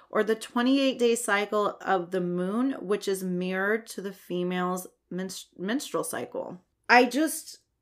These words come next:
like I said, I've always had an understanding of this law,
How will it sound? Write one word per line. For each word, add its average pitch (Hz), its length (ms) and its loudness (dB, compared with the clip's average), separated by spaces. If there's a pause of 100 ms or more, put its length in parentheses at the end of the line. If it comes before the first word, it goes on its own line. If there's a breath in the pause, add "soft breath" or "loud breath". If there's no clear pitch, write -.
(100)
like 233 200 4
I 233 100 4
said, 226 340 2
I've 196 220 -2
always 240 400 4
had 240 120 0
an 208 120 -4
understanding 196 640 -2
of 185 140 -6
this 185 220 -6
law, 180 420 2